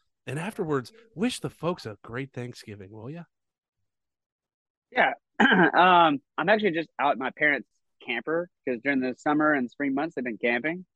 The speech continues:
Speaker 1: That's the
Speaker 2: Um,
Speaker 1: name for it.
Speaker 2: Yeah.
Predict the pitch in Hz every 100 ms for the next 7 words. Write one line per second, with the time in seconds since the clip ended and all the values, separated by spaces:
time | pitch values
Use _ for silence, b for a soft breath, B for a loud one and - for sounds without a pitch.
0 | _ - 311 277 - - 180 185 175 165
1 | 147 131 127 135 143 135 _ _ _ _
2 | _ _ - 143 170 156